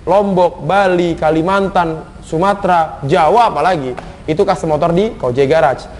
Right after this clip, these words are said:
Nah, kebetulan kali ini motornya dia bawa sendiri. Jadi dia kirim dari Kendari ke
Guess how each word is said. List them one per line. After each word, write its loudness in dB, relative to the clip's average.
Nah, -2
kebetulan 2
kali 0
ini 0
motornya 0
dia 2
bawa 2
sendiri. 0
Jadi 2
dia 2
kirim 0
dari 2
Kendari 2
ke 2